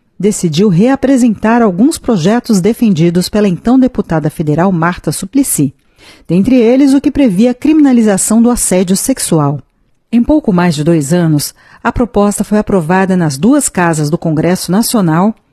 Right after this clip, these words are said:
e, finalmente, em quinze de maio de dois mil e um,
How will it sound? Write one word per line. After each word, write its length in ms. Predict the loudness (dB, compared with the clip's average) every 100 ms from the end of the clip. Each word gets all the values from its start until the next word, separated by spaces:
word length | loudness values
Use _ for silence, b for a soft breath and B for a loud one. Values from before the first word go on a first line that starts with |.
| -10
e, 80 | -4
finalmente, 840 | 2 2 2 2 2 0 -2 -2
em 160 | 0 0
quinze 460 | 0 0 2 2
de 100 | 2
maio 280 | 0 0 -2
de 120 | -2
dois 220 | -2 0
mil 180 | 2 2
e 120 | 2
um, 160 | 2 2